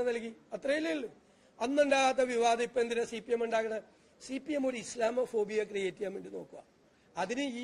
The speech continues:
വെൽഫെയർ പാർട്ടിയുടെ പേര് വെറുതെ പറയുക. ഇതൊരു ഭൂരിപക്ഷ പ്രീണനം, വെറുതെയാണ്, തട്ടിപ്പാണ്. ഭൂരിപക്ഷത്തോട് സ്നേഹമില്ല, ആരോടും സ്നേഹമില്ല, തട്ടിപ്പ്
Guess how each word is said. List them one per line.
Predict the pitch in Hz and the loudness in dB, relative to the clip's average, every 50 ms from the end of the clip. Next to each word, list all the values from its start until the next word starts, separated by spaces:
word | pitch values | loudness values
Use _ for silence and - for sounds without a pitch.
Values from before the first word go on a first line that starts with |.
| - - - - - | -10 -12 -14 -10 -8
വെൽഫെയർ | 196 196 196 208 208 214 208 214 | -6 -6 -4 -4 -6 -4 -4 -4
പാർട്ടിയുടെ | 214 202 190 208 196 208 190 | -4 -4 -4 -6 -10 -10 -8
പേര് | 208 180 170 165 175 180 - _ _ _ _ _ - | -8 -8 -8 -10 -12 -14 -16 _ _ _ _ _ -10
വെറുതെ | 185 190 190 196 247 247 202 | -8 -6 -2 0 0 0 0
പറയുക. | 220 - 196 277 - - - - - _ _ _ _ - | -2 -2 0 -2 -2 -4 -8 -14 -20 _ _ _ _ -12
ഇതൊരു | 220 233 294 302 285 247 | -8 -6 -4 -4 -4 -4
ഭൂരിപക്ഷ | 214 220 233 247 254 262 254 - 277 - | -4 -6 -2 0 0 0 0 0 -4 -4
പ്രീണനം, | 247 233 220 220 220 226 226 226 - - - _ _ _ - | -4 -4 -2 -2 -2 -2 -4 -6 -10 -20 -20 _ _ _ -6
വെറുതെയാണ്, | 170 208 233 254 226 180 156 - | -4 -2 0 0 0 0 0 -2
തട്ടിപ്പാണ്. | 214 214 - 311 302 349 330 302 220 151 - - - _ _ - | -4 -2 -2 -2 0 2 2 2 2 -2 -6 -12 -20 _ _ -8
ഭൂരിപക്ഷത്തോട് | 160 170 190 220 226 202 214 240 208 247 254 269 226 262 | -4 -2 0 0 0 0 0 0 2 2 2 2 2 2
സ്നേഹമില്ല, | 262 240 247 269 262 262 262 277 294 285 - - _ _ _ - - 196 | 2 4 6 4 4 4 4 2 0 0 -8 -18 _ _ _ -2 2 2
ആരോടും | 226 262 277 294 320 269 | 4 4 4 2 2 4
സ്നേഹമില്ല, | 285 269 254 254 269 208 165 - - _ - - _ _ _ _ - | 4 6 6 6 4 2 0 -6 -14 _ -20 -20 _ _ _ _ -8
തട്ടിപ്പ് | - 185 - - 294 226 311 | -8 -8 -6 -4 -2 2 8